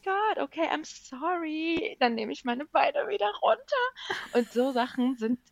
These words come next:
irgendwie <laughs> iranischen oder persischen Eltern sehr wichtig. <laughs>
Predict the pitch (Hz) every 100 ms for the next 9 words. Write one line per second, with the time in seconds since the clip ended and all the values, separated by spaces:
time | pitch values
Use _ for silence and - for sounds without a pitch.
0 | - 240 262 220 233 208 - 285 - -
1 | - 294 214 214 247 240 220 202 185 -
2 | - 220 208 208 190 - 185 196 190 202
3 | _ _ _ - - - - - - -
4 | - - - - 269 -